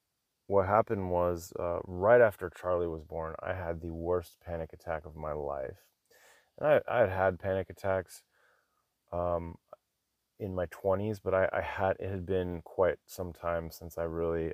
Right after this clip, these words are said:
I had one random panic attack at a Mariners game when I got stuck in a crowd, and the crowd was just, like, moving, and it was <laughs> kind of, like, a mob.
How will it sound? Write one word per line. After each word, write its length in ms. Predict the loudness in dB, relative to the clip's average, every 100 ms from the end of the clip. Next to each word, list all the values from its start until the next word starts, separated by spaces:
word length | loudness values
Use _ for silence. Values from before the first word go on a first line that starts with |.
| -4
I 80 |
had 140 | -4 -4
one 360 | 2 2 4
random 400 | 4 4 4 0
panic 320 | 0 -2 -2 -4
attack 320 | -4 -2 -2
at 80 | -4
a 40 |
Mariners 500 | -2 -2 -2 -4 -8
game 400 | -8 -6 -6 -10 _ _ _ _ _ -10
when 100 | -2
I 60 | 0
got 180 | 0
stuck 440 | -4 -6 0 0 -2
in 80 | -8
a 60 |
crowd, 540 | -8 -4 -2 0 0 -2
and 220 | -4 -6
the 40 |
crowd 260 | -4 0 2
was 160 | 0 -6
just, 240 | -8 -6
like, 200 | -6 -6
moving, 440 | -6 -4 -4 -4 -6
and 80 |
it 80 | -10
was 100 | -12
<laughs> 20 |
kind 220 | -10 -6 -2
of, 60 |
like, 200 | 0 0
a 40 | -2
mob. 540 | -2 0 0 -2 -4